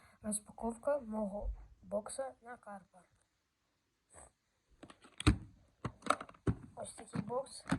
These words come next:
Фішермен. Я купив його в Лофі. Так,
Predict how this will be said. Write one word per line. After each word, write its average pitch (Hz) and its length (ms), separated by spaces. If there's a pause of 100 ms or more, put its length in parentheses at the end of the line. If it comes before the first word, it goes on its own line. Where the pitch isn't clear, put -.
(1400)
Фішермен. 269 580 (1300)
Я 233 100
купив - 280
його 208 200
в 190 140
Лофі. 208 260 (3500)
Так, 208 280